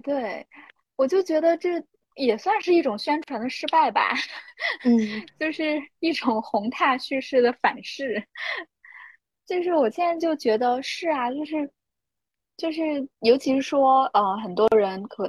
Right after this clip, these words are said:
Speaker 1: 可能开始意识到了，嗯，就是和自然待在一块儿是一件更简单、更放松，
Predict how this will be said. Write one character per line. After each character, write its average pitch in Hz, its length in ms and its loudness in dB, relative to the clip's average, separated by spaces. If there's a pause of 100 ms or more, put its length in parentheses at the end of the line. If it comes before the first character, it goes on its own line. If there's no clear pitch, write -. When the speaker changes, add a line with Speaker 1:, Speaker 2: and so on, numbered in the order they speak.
(120)
Speaker 1:
可 190 180 -4
能 175 300 -4
开 254 180 4
始 226 100 2
意 214 140 2
识 208 160 0
到 202 240 2
了， 185 220 0 (180)
嗯， 180 380 -12 (520)
就 214 120 4
是 208 60 6
和 208 140 2
自 190 140 2
然 220 180 6
待 190 160 4
在 180 140 2
一 175 80 0
块 202 260 -2
儿 180 140 2
是 - 180 -2
一 196 60 0
件 190 320 -4 (680)
更 277 300 6
简 - 280 0
单、 220 260 0
更 240 260 -2
放 247 280 0
松， 247 540 -2